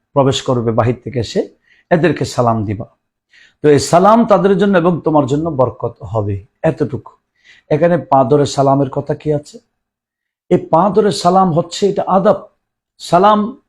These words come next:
আসসালামু আলাইকুম বলবে, তবে পা ধরে এটা কেন? এটার নাম আদব। পা ধরা নয়,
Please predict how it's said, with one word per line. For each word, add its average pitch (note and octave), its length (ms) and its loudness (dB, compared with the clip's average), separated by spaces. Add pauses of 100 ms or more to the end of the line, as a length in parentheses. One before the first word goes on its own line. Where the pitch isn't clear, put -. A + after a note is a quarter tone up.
আসসালামু G3 500 2
আলাইকুম E3+ 440 0
বলবে, A2+ 420 -4
তবে D3 180 0
পা E3 420 2
ধরে A3+ 220 4
এটা G#3+ 140 -2
কেন? G3+ 220 -4 (680)
এটার C#3 240 -2
নাম A#2 220 -2 (140)
আদব। A2 240 -2 (880)
পা D3+ 320 4
ধরা E3+ 300 2
নয়, C3 360 -2